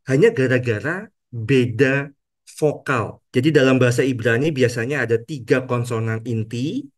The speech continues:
itu kalau di sini adalah N, H, dan M. Tapi ketika diberi vokalisasi, huruf vokal, artinya bisa berubah sama sekali. Nah, dia pada waktu itu, Nahum, mulai bernubuat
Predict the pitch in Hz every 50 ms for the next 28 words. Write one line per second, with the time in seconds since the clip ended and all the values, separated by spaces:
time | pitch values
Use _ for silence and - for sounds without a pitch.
0 | _ 127 117 127 120 131 123 113 110 - - - 123 117 120 117 113 110 127 123
1 | 135 143 127 110 110 113 - - - - 135 139 143 160 160 - - 117 127 127
2 | 123 110 104 101 - _ 120 117 117 139 185 214 262 - _ _ - - - -
3 | - - _ - 135 147 147 202 190 196 185 - 175 - - 170 151 123 131 117
4 | 107 131 120 143 196 208 - - 170 - - 117 127 127 123 123 127 190 220 214
5 | - - 139 139 160 202 214 - 135 127 120 120 - - 185 190 190 - 117 117
6 | 120 131 - - - - _ 156 156 151 - - 226 240 247 214 151 135 - 165
7 | 156 131 120 110 120 113 156 127 104 - - 107 - - - _ _ _ _ _
8 | _ _ _ - - 127 113 110 110 113 113 - 98 92 92 92 92 92 - _
9 | _ - - - - - - 160 160 135 110 - - - _ _ _ 156 135 127
10 | 156 170 196 233 254 269 262 247 233 - - - _ _ _ 175 165 147 156 151
11 | 151 151 151 151 - 151 - 139 127 127 143 151 175 185 175 139 123 120 120 120
12 | 139 165 190 - - 202 208 208 202 208 208 208 240 277 240 160 127 156 156 156
13 | 156 143 117 104 117 107 107 110 143 -